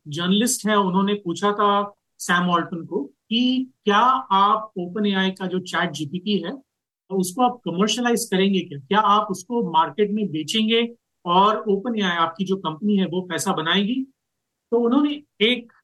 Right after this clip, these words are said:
वाक्य बोला था तो, और तब सारा जो रूम है, पूरा ऑडियंस जो है, वो हंस पड़ी थी।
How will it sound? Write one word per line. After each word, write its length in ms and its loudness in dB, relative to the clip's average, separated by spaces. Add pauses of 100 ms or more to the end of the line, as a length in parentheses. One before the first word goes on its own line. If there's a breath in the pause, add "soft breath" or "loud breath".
(120)
वाक्य 400 0
बोला 240 0
था 120 -8
तो, 160 -16 (600)
और 340 4
तब 360 -4
सारा 520 2
जो 160 0
रूम 460 2
है, 140 0
पूरा 340 0
ऑडियंस 520 -2
जो 140 -10
है, 60 -4
वो 120 0
हंस 360 -6
पड़ी 180 -6
थी। 420 -14